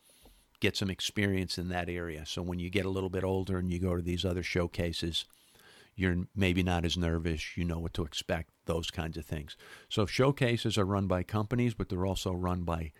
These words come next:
colleges. And I think a good, a good idea is to pick a company that does this, like the Perfect Game or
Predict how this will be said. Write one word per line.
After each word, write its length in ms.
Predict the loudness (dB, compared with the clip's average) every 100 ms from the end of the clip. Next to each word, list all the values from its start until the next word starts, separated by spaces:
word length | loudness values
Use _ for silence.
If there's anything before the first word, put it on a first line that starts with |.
| _ -4
colleges. 720 | 2 4 4 0 0 -2 -6 -14 -20 _ _ _ _ _ _ _ -20 -20 -20 -14 -2
And 160 | 2
I 60 | 2
think 260 | 2 2
a 80 | 2
good, 300 | 4 2 2 -6 _ -2
a 120 | -2
good 440 | 2 8 8 6 -2 _ _ _ -2
idea 640 | 0 0 0 2 4 2 -4 -2
is 240 | 0 0
to 360 | 0 2 4 0 -6 -20 -20 _ 8
pick 220 | 8 6
a 60 |
company 640 | -4 -2 0 2 2 0 -4 _ _ _ -20 _ _ 0
that 220 | 0 4
does 260 | 4 4 4
this, 280 | 2 2
like 180 | 0 -2
the 80 | -2
Perfect 480 | 0 0 0 -6 -6 -20 -2
Game 600 | 4 4 4 2 0
or 80 | -2